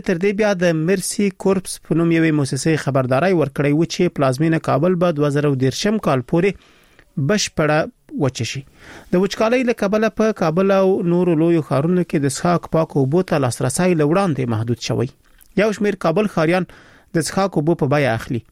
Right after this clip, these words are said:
خو ځینې نور بیا داسې اوبه څښي چې بېلابېلې ناروغۍ ترې پیدا کیږي. د څښاک اوبو ته لاسرسی څه ډول دی؟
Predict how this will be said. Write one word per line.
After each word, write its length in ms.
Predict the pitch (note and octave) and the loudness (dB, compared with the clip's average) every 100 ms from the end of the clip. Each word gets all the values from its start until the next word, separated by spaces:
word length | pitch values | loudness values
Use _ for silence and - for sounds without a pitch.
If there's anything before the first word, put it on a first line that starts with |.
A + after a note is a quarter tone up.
| _ - | _ -4
خو 120 | F#3 F3 | -2 0
ځینې 180 | A3 G#3 | 0 2
نور 180 | A3 B3 G#3 | 2 0 0
بیا 100 | F#3+ - - _ E3 | -4 -8 -20 _ -2
داسې 200 | G#3+ G#3+ F3+ | 0 0 0
اوبه 160 | E3+ | 0
څښي 220 | G3+ - A3 | -4 -4 -2
چې 100 | G#3 G#3 _ _ _ C3+ | -2 -4 _ _ _ -2
بېلابېلې 440 | C#3+ B2+ D3 F3 D3 | 0 2 2 2 2
ناروغۍ 340 | C3 C#3 D#3+ G#3+ | 2 2 0 0
ترې 120 | D#3 C#3 | -2 0
پیدا 200 | B2 A2 A2+ | 0 0 -2
کیږي. 260 | - B2 - - _ - - | -2 -4 -6 -20 _ -20 -4
د 120 | F#3 F#3 | -2 0
څښاک 280 | B3 B3+ - B3+ | 0 -2 0 -2
اوبو 220 | F3 A#3 - | 0 -2 0
ته 80 | F#3+ | -2
لاسرسی 460 | D#3+ - D#3+ G#3 G3 | -2 -2 -2 0 -2
څه 140 | - F#3+ | 0 0
ډول 240 | A#2+ A2 | 2 0
دی؟ 80 | A#2 | -2